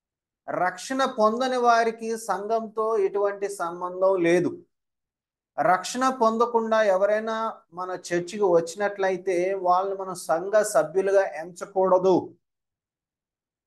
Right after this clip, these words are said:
ఇంతమంది జనాలు వచ్చేస్తున్నారు కాబట్టి వీళ్ళందరూ సంఘము అని అనకూడదు. సంఘము అంటే రక్షింపబడిన విశ్వాసుల సమూహము. కాబట్టి,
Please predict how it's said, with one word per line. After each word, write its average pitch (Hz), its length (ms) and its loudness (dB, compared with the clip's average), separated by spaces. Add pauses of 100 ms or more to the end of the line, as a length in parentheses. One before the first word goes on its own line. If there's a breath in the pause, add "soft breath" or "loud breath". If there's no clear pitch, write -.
(380)
ఇంతమంది 196 540 2
జనాలు 202 440 0
వచ్చేస్తున్నారు 202 680 -2
కాబట్టి 185 440 -2
వీళ్ళందరూ 196 800 -2
సంఘము 185 500 -4
అని 196 160 -4
అనకూడదు. 190 840 2 (1800)
సంఘము 202 580 0
అంటే 220 380 2
రక్షింపబడిన 214 840 -2
విశ్వాసుల 208 800 -4
సమూహము. 202 880 0 (840)
కాబట్టి, 214 440 -2